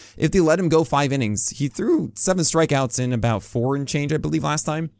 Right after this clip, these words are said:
So if Wentz actually goes five innings, this might actually be something decent. Uh, Zach Littell against the Jays. Can he just get a win, please? If he gets a slider down and the Jays decide, you know what, after,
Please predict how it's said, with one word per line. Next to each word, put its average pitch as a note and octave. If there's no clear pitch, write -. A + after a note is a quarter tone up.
So C#3+
if C3+
Wentz C#3+
actually C#3+
goes C3
five B2
innings, A2+
this A#2+
might B2
actually B2+
be A#2
something A2
decent. B2+
Uh, C3+
Zach D#3+
Littell E3
against C#3+
the C3+
Jays. B2+
Can D3+
he G3
just D#4+
get F#3+
a D3+
win, C#3+
please? F3+
If C#3
he D#3+
gets G3+
a F3
slider C3+
down A#2+
and G#2+
the G#2+
Jays A2+
decide, A2+
you A2
know A#2
what, C#3
after, B2+